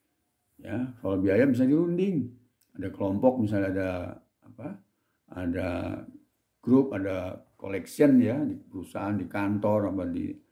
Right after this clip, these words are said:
gabung dengan teman-teman kuliah atau teman sekolah, gabung misalnya empat orang, maksimal empat dulu, empat aja dulu. Ya, jangan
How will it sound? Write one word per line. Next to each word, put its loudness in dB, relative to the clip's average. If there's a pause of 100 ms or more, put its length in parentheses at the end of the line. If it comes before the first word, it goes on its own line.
(380)
gabung 2
dengan 2 (260)
teman-teman 0
kuliah 2
atau 0
teman -6
sekolah, -6
gabung 4
misalnya -2
empat -4
orang, 2
maksimal 2
empat -2
dulu, 0
empat -4 (100)
aja 2
dulu. -2 (800)
Ya, -6
jangan -2